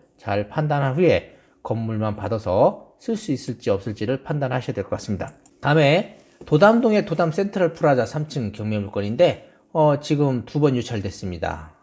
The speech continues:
뭐, 이번에 낙찰될 수도 있을 것 같아요. 어젠동의 세종 비즈니스 센터 일 층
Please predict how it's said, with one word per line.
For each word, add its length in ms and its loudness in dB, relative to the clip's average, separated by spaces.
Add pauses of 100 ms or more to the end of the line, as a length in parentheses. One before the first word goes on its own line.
뭐, 120 -6
이번에 320 0
낙찰될 540 -4
수도 340 -2
있을 240 -2
것 80 -4
같아요. 640 0 (460)
어젠동의 540 2
세종 380 0
비즈니스 340 0
센터 480 -2
일 300 -6
층 640 2